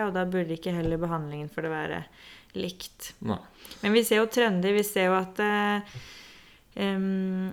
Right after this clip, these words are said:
Speaker 1: mennesker som sliter med det her, sliter med mye av det samme, sånn symptommessig da.
Speaker 2: Ja.
Speaker 1: Eh, at de sliter med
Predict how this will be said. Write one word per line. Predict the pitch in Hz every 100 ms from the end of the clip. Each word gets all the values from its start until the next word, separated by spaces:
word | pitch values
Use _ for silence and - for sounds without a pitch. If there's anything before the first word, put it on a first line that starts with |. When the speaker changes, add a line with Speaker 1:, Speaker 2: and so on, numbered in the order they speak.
| -
Speaker 1:
mennesker | 208 214 - 180
som | 190
sliter | 180 175 -
med | 165
det | 175
her, | 185
sliter | - 180 175 -
med | 185 180 175 180 190 -
mye | 196 202 202 175 -
av | 170 165
det | 170 185
samme, | 220 196 170 202 220 - -
sånn | - 190
symptommessig | 185 196 190 190 175 175 175 247
da. | 226 - -
Speaker 2:
Ja. | 110 - - -
Speaker 1:
Eh, | 185 185 185 -
at |
de | 180 196 208
sliter | - 196 185 185 196
med | 196 190 190 190 -